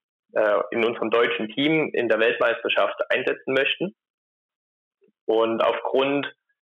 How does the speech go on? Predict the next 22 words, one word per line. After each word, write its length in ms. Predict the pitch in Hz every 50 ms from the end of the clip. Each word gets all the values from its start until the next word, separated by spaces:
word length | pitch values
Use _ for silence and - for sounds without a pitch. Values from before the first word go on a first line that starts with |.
| _ _ _
der 180 | 127 120 - -
fehlenden 420 | - 143 147 156 160 156 - 143 131
Ressourcen, 600 | 117 120 113 143 147 165 151 117 117 139 160 156 -
nennen 240 | 117 120 120 117 117
wir 140 | 113 110 -
es 60 | -
mal 160 | 113 110 110 110
so, 260 | 110 127 151 - - _ _ - - - _ _ _ _ - -
ähm, 500 | 113 113 113 113 113 113 110 110 107 107 -
also 140 | - 101 95
quasi 300 | - - - 104 104 98
es 120 | 101 - -
gibt 180 | - 127 -
im 120 | - 120 120
Moment 280 | 113 117 110 113 113
keine 260 | 117 - 117 120 113
deutschen 520 | 107 113 113 113 113 - 107 110 110 107 107
Fahrer 420 | - 107 113 131 135 127 120 -
auf 80 | - - -
dem 180 | - 117 120 120
Niveau, 300 | 117 110 107 117 120 131
dass 140 | 120 117